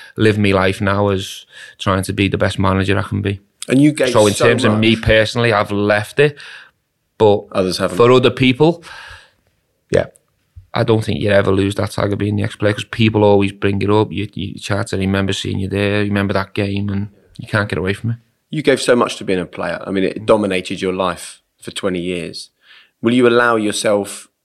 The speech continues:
Speaker 2: to be that obsessive about management? Will you allow it to dominate your life in the same way?
Speaker 1: No, but I think there will be times when it does. Uh, and, and in the,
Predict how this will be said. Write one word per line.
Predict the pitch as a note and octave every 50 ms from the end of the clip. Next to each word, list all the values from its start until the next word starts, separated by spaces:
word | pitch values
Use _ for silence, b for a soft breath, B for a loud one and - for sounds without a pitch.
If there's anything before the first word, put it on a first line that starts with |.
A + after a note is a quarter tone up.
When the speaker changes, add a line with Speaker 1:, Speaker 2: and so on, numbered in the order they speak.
| _ _ -
Speaker 2:
to | - G2
be | G2 G2+
that | F2+ G2 -
obsessive | - F2+ - - - G2+ G2+ - - -
about | F#2+ - - - - -
management? | F#2+ F#2+ F#2+ F#2 - - E2+ - - -
Will | F#2+ F#2+
you | F#2 F#2 F2+
allow | F#2 G2 G2+ G2 F#2
it | - -
to | - G#2
dominate | - G2+ F#2+ F#2+ F#2 F#2 F2+ -
your | F#2+ F#2
life | F#2+ F#2 F2+ - -
in | F#2
the | F2+ F2
same | - - F#2+ F2+ F#2
way? | F#2 F2 - - _ _ - B B B B B B B B B B B B -
Speaker 1:
No, | A2+ B2 A#2 A2+ A2+ B2 C#3+ D3+ C#3 -
but | A#2+ A2
I | G#2+
think | G2+ A#2 A2+ A#2 A2
there | A2
will | G#2+ G#2+ G#2
be | G#2 G#2
times | - - G2+ G2+ G2+ G2+ G2
when | G#2 G2+ G2
it | G#2
does. | - F#2+ G2 B2 - - - _ _ _ _ _ _ _ _ _ _ _ _ _ _ - _ _ _ _ - -
Uh, | G2
and, | G2+ G2 F#2+ F#2+ F#2 F#2 G2+ G2 G2 F#2+ - -
and | G2 G2 F#2+ G2 F#2+ -
in | F#2+ F#2+ F#2+
the, | F#2+ F#2+ F2+